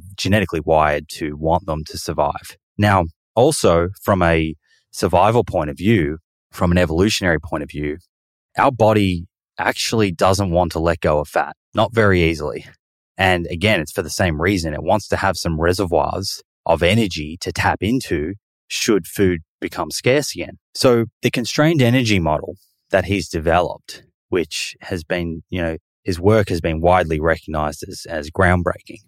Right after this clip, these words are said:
is that when we go out and do exercise, a lot of us would think that on our Fitbit or on our whatever app we're using, if it says we burnt three hundred calories, that perhaps we could eat three hundred calories more food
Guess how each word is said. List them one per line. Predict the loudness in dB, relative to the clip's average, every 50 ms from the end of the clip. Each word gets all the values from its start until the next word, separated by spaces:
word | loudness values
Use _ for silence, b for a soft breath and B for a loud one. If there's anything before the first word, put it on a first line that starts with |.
| _ _ B B B B B B
is | B 0 2 4
that | 4 4 4 2 0 _ _ _ -2
when | 0 2 4 4
we | 4 4
go | 4 4 6 6 6
out | 6 4 4 4 4 2
and | 0 -2 -2
do | 0 2 2
exercise, | 2 2 0 -4 -10 -10 -8 -8 -8 -8 -8 -10 -10 -12 -10 -4
a | 0
lot | 2 2 4
of | 4 4 4
us | 2 2 0 0 -2
would | -2 -2 -2
think | -4 -4 -4 -4 -4 -4 0
that | 0 2 2 0 -2 0
on | 2 2 4
our | 4 4 4 4 2 0 -2 -2 0 0
Fitbit | 0 0 0 _ 2 2 2 2 0 _ _ _ -2
or | 0 2 2
on | 2
our | 2 2 2 2 0 0 -4 -6 -12 _ B B B B B B B B B
whatever | 2 4 4 6 6
app | 6 4 4 2 0 0
we're | 0 0
using, | 2 2 2 4 4 2 2 0 0 -2
if | -4 -6
it | -8 -8
says | -4 -2 -2 0
we | 0 0 0
burnt | 0 0 0 -2 -2
three | -4 -4 -2
hundred | -2 -2 -4 -4
calories, | -2 0 2 2 2 0 -2 -4 -6 -8 -14 -16 _ _ -2
that | -2 0
perhaps | 0 -2 0 0 0 0 0 -2
we | -2 -2 0
could | 0 0 0
eat | 0 0 -2 -2
three | -2 0 0
hundred | 0 0 -2
calories | 0 0 0 2 0 0 -2 -2
more | -2 -2 -2
food | -2 -2 0 0 -2 -4